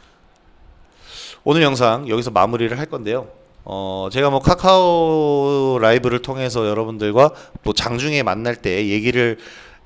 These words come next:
해드리는 부분들, 이런 부분들 잘 한번 들어보십시오. 주식시장 개인 투자자의 무덤이 결코 아닙니다. 동학 농민운동이란 말은 쓰지 마세요. 어, 동학에서 살아남은 농민은 한 명도 없습니다.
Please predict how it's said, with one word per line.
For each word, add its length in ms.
해드리는 460
부분들, 340
이런 200
부분들 300
잘 220
한번 220
들어보십시오. 600
주식시장 460
개인 220
투자자의 500
무덤이 360
결코 320
아닙니다. 420
동학 300
농민운동이란 800
말은 220
쓰지 200
마세요. 400
어, 160
동학에서 1120
살아남은 540
농민은 360
한 160
명도 180
없습니다. 400